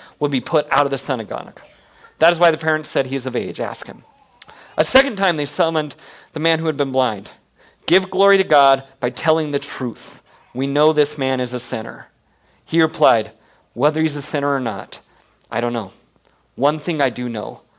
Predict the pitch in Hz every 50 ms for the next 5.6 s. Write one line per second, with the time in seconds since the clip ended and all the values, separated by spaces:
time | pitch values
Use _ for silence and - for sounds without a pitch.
0 | _ _ _ _ _ _ _ - 113 127 131 127 139 131 - - 120 120 113 104
1 | 101 98 95 95 101 - _ _ _ _ _ _ - 117 113 - 113 110 107 107
2 | 104 104 104 104 107 - - _ _ _ _ _ _ - - - 113 - 110 107
3 | 110 107 - - - - 113 - - - _ _ _ _ _ _ _ _ _ _
4 | _ _ _ _ _ _ _ _ _ _ _ _ - - 165 156 165 156 156 165
5 | 208 214 196 175 170 170 170 160 147 147 143 -